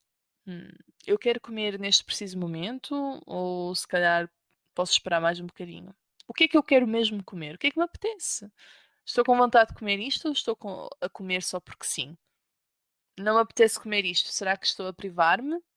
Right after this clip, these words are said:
ou tenho a certeza que realmente não me apetece?" Etc, etc, et cetera. Portanto, hum, para terminar, no fundo, a minha mensagem final com, <laughs> com este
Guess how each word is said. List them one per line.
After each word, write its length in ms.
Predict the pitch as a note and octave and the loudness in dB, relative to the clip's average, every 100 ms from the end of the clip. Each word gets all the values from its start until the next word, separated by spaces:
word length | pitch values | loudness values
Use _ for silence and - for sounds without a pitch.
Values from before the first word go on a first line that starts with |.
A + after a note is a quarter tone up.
| _ | _
ou 100 | G3 | -2
tenho 180 | G#3 G3+ | 0 -2
a 40 | |
certeza 440 | G#3 G#3 - G3+ G#3 | -4 -6 -6 -4 -4
que 120 | - | -6
realmente 600 | - G3 F#3 F#3 F#3 - | 0 2 2 0 -6 -8
não 120 | F3 | -8
me 60 | E3 | -8
apetece?" 580 | E3 - - - - - _ _ _ _ _ _ _ _ _ | -10 -12 -12 -12 -16 -18 _ _ _ _ _ _ _ _ _
Etc, 540 | F#3+ G3 - F3+ F3 F3+ | -2 -2 0 -2 -2 -2
etc, 440 | F3 - D#3 D3+ | -10 -12 -14 -14
et 140 | F3 E3+ | -18 -18
cetera. 360 | - - _ _ _ _ _ _ _ _ _ _ _ | -20 -20 _ _ _ _ _ _ _ _ _ _ _
Portanto, 520 | - F3+ F3 - F3+ - - - _ - | -12 -10 -10 -14 -20 -20 -20 -20 _ -6
hum, 560 | F3+ F3 F3 F3 F3 F3+ | -2 -2 -4 -8 -10 -6
para 140 | G3 | -4
terminar, 580 | G3 G#3+ G#3 F#3+ E3+ F3 | -4 -4 -2 2 2 2
no 100 | F3+ | -2
fundo, 440 | F3 - F3 F3 E3 | -12 -12 -12 -10 -10
a 80 | F3 | -10
minha 180 | F#3 | -8
mensagem 500 | F#3 F#3+ - F#3 F#3 | -8 -8 -4 -4 -4
final 540 | F3+ - F3+ E3+ E3 E3+ | -10 -8 -2 0 0 -4
com, 260 | - F#3+ F#3+ | -10 -8 -8
<laughs> 220 | - - | -8 -16
com 160 | - F3+ | -12 -8
este 360 | F#3+ - - | -8 -10 -12